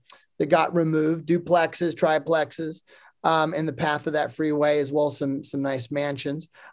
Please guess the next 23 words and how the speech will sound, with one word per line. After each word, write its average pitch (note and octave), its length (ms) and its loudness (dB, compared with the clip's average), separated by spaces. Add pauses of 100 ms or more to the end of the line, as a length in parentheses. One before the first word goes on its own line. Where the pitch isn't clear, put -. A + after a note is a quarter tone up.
Um, F#3+ 180 6
and G#3 120 2
then A#3 200 0
also G#3+ 540 2
all F3+ 280 2
those G#3 240 0
connections G3 560 -2
were D3+ 220 0
severed. F3 480 2
Now, F#3 500 2 (300)
you D3+ 120 0
know, E3+ 220 4
there's D3 280 2
only F3 300 2
a F3+ 60 0
couple G3 340 2
of F#3+ 100 2
streets G#3+ 400 -2
that - 180 -2
traverse, E3+ 500 2
you D#3 120 0
know, E3 100 0
Broadway, G3+ 1000 4